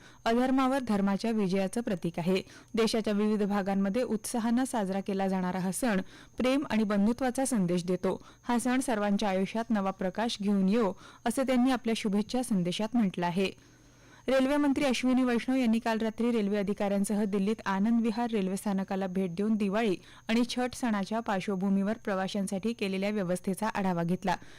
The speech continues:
या भेटीदरम्यान त्यांनी प्रवाशांशी संवाद साधला आणि सुविधांबद्दलचा त्यांचा अभिप्राय जाणून घेतला.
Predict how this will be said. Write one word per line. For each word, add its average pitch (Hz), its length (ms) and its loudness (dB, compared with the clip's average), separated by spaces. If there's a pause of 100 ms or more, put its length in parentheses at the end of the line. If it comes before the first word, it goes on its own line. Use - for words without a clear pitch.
(160)
या 247 100 2
भेटीदरम्यान 254 640 2
त्यांनी 226 220 2
प्रवाशांशी 202 600 0
संवाद 196 320 -2 (100)
साधला 220 280 0 (300)
आणि 233 140 2
सुविधांबद्दलचा 226 880 0
त्यांचा 208 360 -2
अभिप्राय 226 400 2
जाणून 180 280 2
घेतला. 180 300 -2